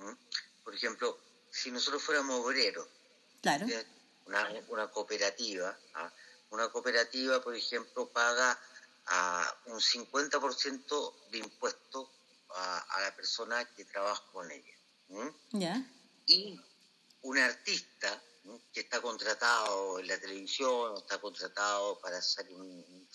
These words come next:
Speaker 1: festival, ¿entiendes tú? Ah, paga, ah, el festival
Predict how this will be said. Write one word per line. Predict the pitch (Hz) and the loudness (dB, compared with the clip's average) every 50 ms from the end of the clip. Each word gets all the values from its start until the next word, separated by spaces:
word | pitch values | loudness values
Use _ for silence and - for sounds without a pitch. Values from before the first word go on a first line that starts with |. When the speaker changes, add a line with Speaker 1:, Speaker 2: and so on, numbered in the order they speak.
| - - - | -20 -16 -12
Speaker 1:
festival, | - - - - 113 131 123 113 104 87 - - - - - - - _ - | -12 -12 -10 -4 2 2 4 2 2 -2 -10 -18 -18 -18 -18 -18 -20 _ -20
¿entiendes | 85 - - 104 113 107 - - | -16 -8 -6 -4 -4 -4 -6 -10
tú? | 151 160 - - - - - - - - _ - | -14 -14 -14 -14 -20 -18 -18 -20 -20 -20 _ -8
Ah, | 85 - - - _ - - - _ _ _ _ _ | -8 -8 -8 -8 _ -20 -20 -20 _ _ _ _ _
paga, | - 180 175 151 - 92 104 110 - - - - - - - - - | 8 8 8 8 8 6 4 4 4 2 -8 -20 -20 -20 -20 -20 -20
ah, | - 76 82 85 - - - - | -14 -10 -10 -10 -10 -12 -10 -8
el | 92 - | -6 -6
festival | - 104 - - - 104 117 127 135 156 175 180 - | -6 -6 -6 -6 -4 0 4 4 6 6 4 0 -4